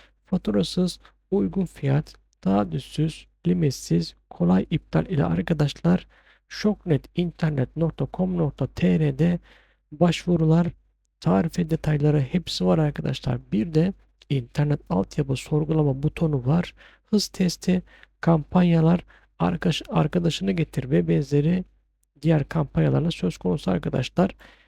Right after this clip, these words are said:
Aklınıza takılan sorular olursa Şoknet internet güvenli mi? Şoknet internet başvurusu nasıl yapılır?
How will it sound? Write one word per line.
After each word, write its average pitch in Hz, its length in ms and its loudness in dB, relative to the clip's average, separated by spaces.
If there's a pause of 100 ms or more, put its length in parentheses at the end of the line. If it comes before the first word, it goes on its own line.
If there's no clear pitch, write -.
(200)
Aklınıza 180 440 0
takılan 196 360 2
sorular 185 460 2
olursa 202 580 2 (500)
Şoknet - 520 -2
internet 165 600 -4
güvenli 156 380 2
mi? 147 240 -2 (300)
Şoknet - 480 -4
internet 156 540 -2
başvurusu 156 500 -2
nasıl 156 260 -2
yapılır? 151 540 0